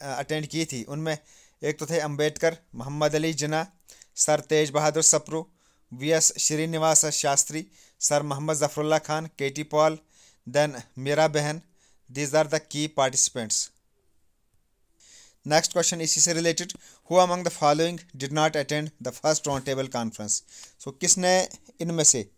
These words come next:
फर्स्ट राउंड टेबल कॉन्फ्रेंस अटेंड नहीं की थी? एमके गांधी, इन्होंने फर्स्ट राउंड टेबल कॉन्फ्रेंस अटेंड नहीं की थी। Who opened the first round table conference? ये ओपन किसने की थी फर्स्ट राउंड टेबल कॉन्फ्रेंस?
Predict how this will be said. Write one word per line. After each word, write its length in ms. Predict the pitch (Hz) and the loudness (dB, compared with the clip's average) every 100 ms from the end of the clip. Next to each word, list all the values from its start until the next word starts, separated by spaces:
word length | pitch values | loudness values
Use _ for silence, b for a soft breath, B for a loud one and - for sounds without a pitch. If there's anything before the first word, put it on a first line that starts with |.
| _ b b b _ | _ b b b _
फर्स्ट 220 | 156 151 | 2 2
राउंड 140 | 151 147 | 0 -2
टेबल 280 | 156 151 151 | -2 -2 -4
कॉन्फ्रेंस 420 | 143 156 147 139 | -4 -4 -4 -4
अटेंड 280 | 131 139 131 | -4 -6 -6
नहीं 200 | 131 143 | -6 -6
की 180 | 156 | -4
थी? 260 | 151 170 - b b _ - | -4 -6 -12 b b _ -8
एमके 300 | 147 156 160 | -6 -2 0
गांधी, 280 | 147 147 | 0 0
इन्होंने 380 | 170 147 147 143 | -4 -4 -4 -4
फर्स्ट 340 | 127 143 139 143 139 123 | -2 -2 -2 -2 -6 -8
राउंड 280 | 127 135 135 | -6 -4 -4
टेबल 180 | 139 131 | -6 -6
कॉन्फ्रेंस 480 | 131 127 - 139 135 | -6 -6 -4 -2 -2
अटेंड 300 | 123 147 196 120 | -2 -8 -10 -10
नहीं 260 | 117 117 | -8 -6
की 180 | 110 107 | -8 -12
थी। 240 | 101 98 _ _ b b b b b b _ | -14 -18 _ _ b b b b b b _
Who 180 | 165 190 | -2 2
opened 420 | 190 175 185 185 | 2 2 2 4
the 160 | 180 170 | 4 4
first 380 | - 170 - - - 135 | 4 6 6 4 -8 -2
round 260 | 143 156 | 0 0
table 280 | 175 160 165 | -2 -2 0
conference? 580 | 151 135 - 117 - - | 0 -2 -4 -2 -2 -2
ये 200 | 135 139 | -8 -6
ओपन 280 | 147 131 156 | -8 -6 -6
किसने 240 | 151 170 | -4 -4
की 100 | 156 | -4
थी 80 | 156 | -6
फर्स्ट 280 | 156 147 147 | -2 -2 0
राउंड 140 | 143 | -4
टेबल 180 | 139 143 | -4 -6
कॉन्फ्रेंस? 540 | 135 135 135 156 - | -4 -6 -6 -2 0